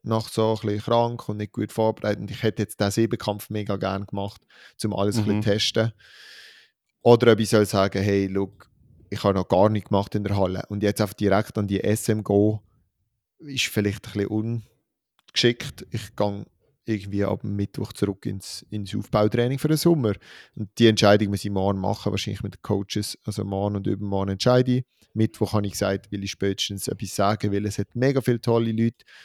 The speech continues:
Speaker 1: auf der, äh, Warteliste, die sagen, hey, ich will starten. Und dann rutscht jemand nach und die Felder sind, die werden voll sein, so oder so. Das
Speaker 2: Mhm.
Speaker 1: ist so ein bisschen meine Entscheidung. Will ich gehen, um ein P B machen und wirklich gute Leistungen, oder will ich gehen, um just have fun?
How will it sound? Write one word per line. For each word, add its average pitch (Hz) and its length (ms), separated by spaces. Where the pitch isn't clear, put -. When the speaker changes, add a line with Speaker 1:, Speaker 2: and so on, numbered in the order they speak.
Speaker 1:
auf - 200
der, 104 200
äh, 98 220
Warteliste, 107 680
die 101 120
sagen, 98 360
hey, 101 120
ich 107 300
will 98 80
starten. 110 560
Und - 180
dann 101 140
rutscht 98 300
jemand 98 200
nach 107 320
und 101 160
die 101 80
Felder 104 320
sind, 98 300
die - 100
werden 101 320
voll 107 260
sein, 101 240
so 104 200
oder 104 180
so. 113 260
Das 104 240
Speaker 2:
Mhm. - 60
Speaker 1:
ist 98 80
so 123 80
ein 110 40
bisschen 117 160
meine 110 160
Entscheidung. 98 540
Will 110 160
ich 107 80
gehen, 120 340
um 110 100
ein 101 80
P 123 200
B 123 100
machen 113 380
und 101 260
wirklich 104 320
gute 117 340
Leistungen, 127 640
oder 104 220
will 104 140
ich 104 100
gehen, 107 240
um 104 160
just 107 260
have 98 120
fun? 104 460